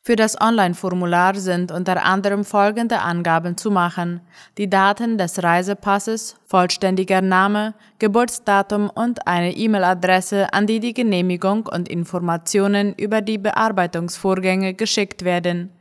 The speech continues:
Außerdem müssen Angaben gemacht werden über Gesundheit und Reisepläne. Die Befreiung von der Visumpflicht im Rahmen vom etias-System gilt für drei Jahre,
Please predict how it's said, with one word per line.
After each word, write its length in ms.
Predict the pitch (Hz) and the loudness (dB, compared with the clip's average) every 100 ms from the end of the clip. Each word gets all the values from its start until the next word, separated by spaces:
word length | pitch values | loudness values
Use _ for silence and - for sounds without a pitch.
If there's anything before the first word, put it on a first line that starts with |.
| _ _ _ - - | _ _ _ -18 2
Außerdem 500 | 214 214 233 233 240 | 2 4 0 0 0
müssen 300 | 233 240 226 | 0 -2 0
Angaben 600 | 208 214 196 170 170 175 | 0 2 2 2 0 -4
gemacht 480 | 175 175 170 - 190 | -2 -2 -4 -6 -2
werden 340 | 185 202 208 | -2 0 -4
über 260 | 165 175 170 | -4 -6 -4
Gesundheit 680 | 175 170 180 180 175 175 | -4 -4 -4 -2 -2 -2
und 200 | - 208 | -4 -2
Reisepläne. 880 | 190 185 190 185 - 185 175 170 170 165 _ _ _ _ _ _ _ _ _ _ _ | 2 4 4 -2 -4 -2 0 -2 -6 -14 _ _ _ _ _ _ _ _ _ _ _
Die 80 | 240 | -2
Befreiung 680 | 226 233 233 214 220 226 233 | 0 0 0 2 4 2 -2
von 220 | - 180 | 0 0
der 220 | 175 175 | 2 0
Visumpflicht 800 | 208 214 202 196 202 196 202 - | 0 0 0 0 0 2 0 -4
im 160 | - 180 | -4 0
Rahmen 460 | 175 170 180 185 | 2 2 2 -2
vom 220 | 180 180 180 | -2 -2 0
etias-System 920 | 220 220 190 185 190 - 190 196 196 | -2 0 -2 0 -6 -2 0 0 0
gilt 260 | 220 214 | 0 0
für 160 | - 240 | -2 -4
drei 360 | 190 156 156 175 | -2 0 2 2
Jahre, 500 | 180 180 175 165 | 2 2 0 -4